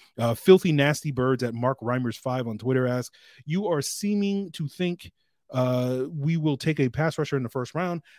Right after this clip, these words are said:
Out of the ones that might still be there, who is the one who will be the best fit this coming year?" I don't know, Tyree Wilson. Uh, Joe Bear at Joe Bear seventy-four asks, "How do you think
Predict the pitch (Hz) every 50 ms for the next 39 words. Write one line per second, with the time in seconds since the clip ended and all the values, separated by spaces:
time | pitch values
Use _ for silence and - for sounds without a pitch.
0 | _ _ - 151 156 165 156 151 143 135 135 147 156 160 156 143 - - _ _
1 | _ _ _ - 127 131 110 123 123 131 139 156 185 180 - - - 196 185 160
2 | 160 151 139 147 156 156 120 147 170 175 160 143 135 131 131 139 143 147 139 135
3 | 143 139 131 127 120 110 131 139 139 127 123 107 101 123 123 123 - - - 135
4 | 135 - - 113 - - - 135 127 117 110 120 139 165 170 165 165 165 151 _
5 | _ _ _ _ _ _ _ - - 127 123 101 98 104 123 127 113 - 127 120
6 | 123 123 120 123 135 139 - 180 175 165 - - - - - - - - 156 151
7 | 151 151 147 143 143 143 139 120 143 160 160 147 151 156 156 151 151 151 - -
8 | 151 147 143 131 120 143 147 139 139 143 139 135 - 156 143 143 127 120 - -
9 | 156 156 151 - 143 151 160 156 - - - 156 190 202 190 165 165 160 147 135
10 | 135 - - - 175 180 - -